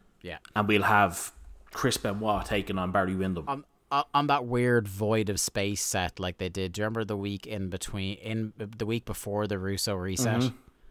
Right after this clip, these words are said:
Speaker 1: where they were just in studio?
Speaker 2: Yeah, do, do
Speaker 1: Yeah,
Speaker 2: something like
Speaker 1: something
Speaker 2: that.
Speaker 1: like
Speaker 2: And,
Speaker 1: that.
Speaker 2: like, today and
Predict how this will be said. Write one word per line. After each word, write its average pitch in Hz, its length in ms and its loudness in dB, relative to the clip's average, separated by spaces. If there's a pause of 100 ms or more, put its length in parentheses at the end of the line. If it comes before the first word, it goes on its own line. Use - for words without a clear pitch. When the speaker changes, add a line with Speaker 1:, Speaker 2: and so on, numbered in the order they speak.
(460)
Speaker 1:
where 117 140 2
they 104 120 2
were 101 100 -2
just 98 160 -2
in 104 220 -6
studio? 107 520 0
Speaker 2:
Yeah, 226 140 0 (140)
do, 220 180 0 (100)
do 233 80 -2
Speaker 1:
Yeah, 208 60 2
Speaker 2:
something 190 160 2
like 190 100 2
Speaker 1:
something 208 220 2
Speaker 2:
that. - 20 -2
Speaker 1:
like 170 80 0
Speaker 2:
And, 165 100 2
Speaker 1:
that. 156 40 4 (100)
Speaker 2:
like, - 80 -20
today 170 460 0
and 107 220 -2